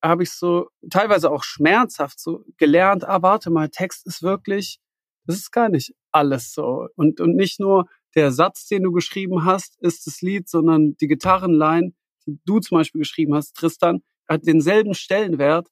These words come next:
Und das hab ich erst mit Tilt so gelernt, dass es wirklich auf diesem Wege erst zu mir kam. Und deswegen, um jetzt wieder bei Mauern einzuhaken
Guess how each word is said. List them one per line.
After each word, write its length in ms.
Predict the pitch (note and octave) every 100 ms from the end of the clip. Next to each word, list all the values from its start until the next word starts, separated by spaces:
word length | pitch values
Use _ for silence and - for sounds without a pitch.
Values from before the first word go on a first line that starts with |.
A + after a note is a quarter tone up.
| _ _ _ _
Und 120 | C3+ E3
das 120 | F3+
hab 120 | E3+
ich 160 | D#3 -
erst 320 | F3+ - -
mit 140 | D#3+
Tilt 420 | - F#3 F#3 - _ _ -
so 420 | D#3+ E3+ E3+ - -
gelernt, 680 | D3 D3+ F3+ G3 G3 A3 - _ -
dass 220 | C#3+ -
es 160 | C3
wirklich 260 | E3 - E3+
auf 100 | D3
diesem 380 | F3+ G#3 G#3+ E3
Wege 220 | G3+ F#3
erst 240 | F3 F3
zu 120 | - G#3+
mir 160 | F3
kam. 260 | - C#3+ C#3
Und 100 | C#3
deswegen, 380 | E3+ - F#3 F3 - _
um 100 | D#3+
jetzt 160 | D3+ -
wieder 160 | E3+
bei 160 | C#3+ C#3
Mauern 380 | C3 G3 G#3 E3
einzuhaken 840 | D#3 C#3+ - C3 C3+ D3+ F3+ F#3+